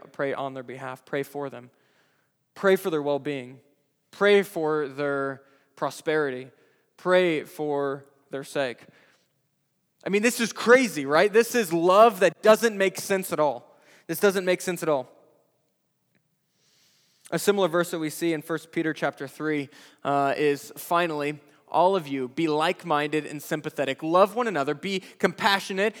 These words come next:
and humble, not paying back evil for evil." Right? So whenever they do evil to you, don't pay them back or insult for insult. On the contrary, give a blessing, since you are called for this, so that you may inherit a blessing. So as they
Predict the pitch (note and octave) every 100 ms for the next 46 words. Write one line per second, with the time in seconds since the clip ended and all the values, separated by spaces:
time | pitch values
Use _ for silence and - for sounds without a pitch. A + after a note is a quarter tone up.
0 | - F3+ F#3 F#3+ E3+ F3+ F#3 F#3 - G#3+
1 | A3+ G3 F#3+ - G#3 A3 A3+ - E3+ C#3+
2 | C#3 C#3+ G3+ _ _ _ _ _ - D3
3 | - D3+ D#3 D#3 D3+ - _ _ _ -
4 | E3+ E3 E3+ F3+ - C#3+ C3+ E3+ _ _
5 | _ C#3+ C#3 D3 D3 D#3 B2+ C#3+ - _
6 | _ _ _ _ - C#3 C#3 F#3+ F#3 -
7 | _ _ _ _ _ _ - D3 E3 E3
8 | C3+ B2+ _ _ _ _ _ _ - D3+
9 | D#3 F#3+ F3+ E3 D#3 F3+ E3 C3+ D3+ D#3
10 | D#3 D3 D3 D3+ D3 C#3+ D#3+ D3 C3 -
11 | D3 D3 C#3+ - - D3+ D3 C#3+ C#3+ C3+
12 | B2 D3 C#3 C3 C#3 C#3+ C#3 C3+ - -
13 | C3+ C#3+ C3+ C#3 C#3+ D3+ C#3 F3+ F#3